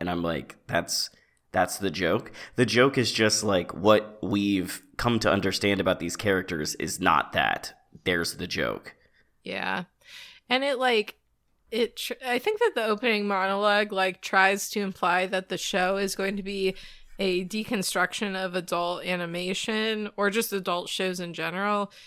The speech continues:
Speaker 2: and also a deconstruction of Scooby-Doo. And it's really neither of those things.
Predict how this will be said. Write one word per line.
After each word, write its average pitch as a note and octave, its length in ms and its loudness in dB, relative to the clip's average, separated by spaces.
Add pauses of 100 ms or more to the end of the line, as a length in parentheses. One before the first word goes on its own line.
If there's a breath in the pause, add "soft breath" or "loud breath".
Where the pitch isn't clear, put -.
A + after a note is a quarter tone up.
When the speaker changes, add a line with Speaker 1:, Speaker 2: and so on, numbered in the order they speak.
(180 loud breath)
Speaker 2:
and F#3+ 160 -2
also F#3+ 440 0
a F#3+ 80 2
deconstruction F3 800 -6
of E3+ 80 -6
Scooby-Doo. E3+ 840 -6 (460 loud breath)
And G#3 120 2
it's G#3 240 -2
really C#4 440 2
neither F3+ 520 0
of A#3+ 120 0
those B3 340 0
things. C4+ 640 -4